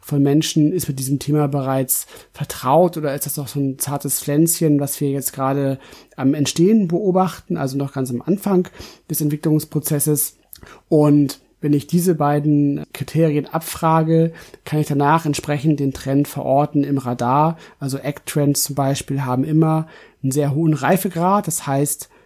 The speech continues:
sie sind wirklich zeitnah relevant als Trend und sie haben auch für mich als Organisation eine sehr hohe Relevanz.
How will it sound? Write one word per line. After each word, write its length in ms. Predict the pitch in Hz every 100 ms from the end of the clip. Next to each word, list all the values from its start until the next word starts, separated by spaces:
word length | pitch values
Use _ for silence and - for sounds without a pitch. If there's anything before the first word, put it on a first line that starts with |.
| _
sie 80 | 143
sind 240 | 135 143 135
wirklich 320 | 151 147 -
zeitnah 840 | - 156 160 165 170 160 156 156 - -
relevant 480 | 156 143 131 147 233
als 260 | 175 175 -
Trend 440 | - 175 185 196 _ - - - _ -
und 240 | 165 175
sie 200 | 170 165
haben 260 | 143 151 156
auch 240 | 135 139
für 120 | - 147
mich 240 | 156 -
als 200 | 139 -
Organisation 960 | 147 143 139 123 - 147 147 143 143 - _ _ _ - -
eine 240 | 143 135 127
sehr 180 | 131 131
hohe 240 | 131 123
Relevanz. 640 | 127 117 101 95 - -